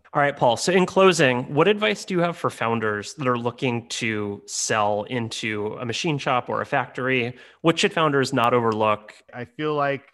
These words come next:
Speaker 2: I always compare it to the Wild West, but it's something to be respected. These, a lot of times, are generational companies. If they've made it this far, they've obviously made adjustments over the years, and at the end of the day,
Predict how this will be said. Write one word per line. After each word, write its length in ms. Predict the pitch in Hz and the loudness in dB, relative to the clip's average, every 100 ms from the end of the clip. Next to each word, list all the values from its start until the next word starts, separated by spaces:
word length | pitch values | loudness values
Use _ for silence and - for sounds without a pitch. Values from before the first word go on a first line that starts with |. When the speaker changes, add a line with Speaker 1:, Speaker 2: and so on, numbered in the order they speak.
| - | -14
Speaker 2:
I 140 | 127 | -8
always 200 | 127 143 | -4 -4
compare 320 | - 143 147 139 | -4 -6 -4 -4
it 80 | - | -6
to 80 | |
the 100 | 127 | -6
Wild 380 | 123 123 123 120 | -2 2 2 0
West, 640 | 107 110 117 - _ _ - 120 | -4 -6 -6 -10 _ _ -20 -6
but 140 | 156 147 | -2 0
it's 160 | 139 | 0
something 480 | - 160 160 165 143 - | 0 0 0 -6 -6 -10
to 120 | 143 | -4
be 120 | 139 | 0
respected. 720 | 135 120 - 123 113 - 95 120 | 0 -2 -6 -8 -8 -10 -14 -6
These, 640 | 143 143 135 123 - - _ _ _ _ - | -4 -2 -4 -6 -14 -20 _ _ _ _ -8
a 100 | 139 | 0
lot 220 | 143 165 | 4 4
of 80 | 165 | 4
times, 280 | 160 143 | 0 -2
are 60 | 123 | -4
generational 680 | 113 139 131 135 127 135 117 | -2 0 2 0 -2 -6 -6
companies. 640 | 131 135 131 107 98 98 | -2 -4 -4 -8 -10 -8
If 140 | 135 - | -8 -4
they've 180 | 139 120 | -4 -2
made 220 | 139 135 | -2 -4
it 100 | 117 | -4
this 240 | 123 - | -8 -10
far, 540 | - 127 117 113 107 - _ _ _ _ | -6 0 0 0 -2 -10 _ _ _ _
they've 280 | 117 127 117 | -8 -4 2
obviously 520 | 123 123 123 117 123 | 2 2 -2 -6 -8
made 220 | 120 117 | -8 -6
adjustments 720 | 113 101 117 113 - 120 110 | -8 -6 -6 -6 -8 -8 -6
over 240 | 123 110 110 | -6 -6 -8
the 100 | 104 | -10
years, 560 | 104 117 110 104 101 107 | -8 -6 -4 -6 -8 -10
and 300 | 104 101 98 _ _ _ | -10 -10 -14 _ _ _
at 160 | - 143 | -8 -4
the 120 | 175 | -2
end 80 | 180 | -2
of 100 | 160 | -2
the 80 | 139 | -4
day, 480 | 139 151 139 135 | -2 -2 -4 -6